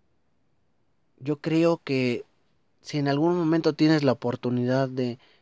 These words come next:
no usar el popote, no usar plástico, no usar envase de plástico, con eso está increíble.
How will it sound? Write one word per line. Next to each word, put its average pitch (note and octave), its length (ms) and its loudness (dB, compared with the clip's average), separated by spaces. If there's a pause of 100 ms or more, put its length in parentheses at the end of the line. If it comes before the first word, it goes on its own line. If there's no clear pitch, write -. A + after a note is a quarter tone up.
(120)
no D3 160 0
usar C#3+ 260 -2
el C3 160 2
popote, A#2+ 720 -8
no B2+ 220 -2
usar C3 460 -6 (420)
plástico, B2+ 720 -6
no B2+ 180 -4
usar C3+ 220 -4
envase A#2+ 580 -4
de A#2 100 -4
plástico, B2+ 680 -12 (920)
con E3+ 240 -2
eso C4+ 400 -2 (180)
está E3+ 240 -2
increíble. C3 480 2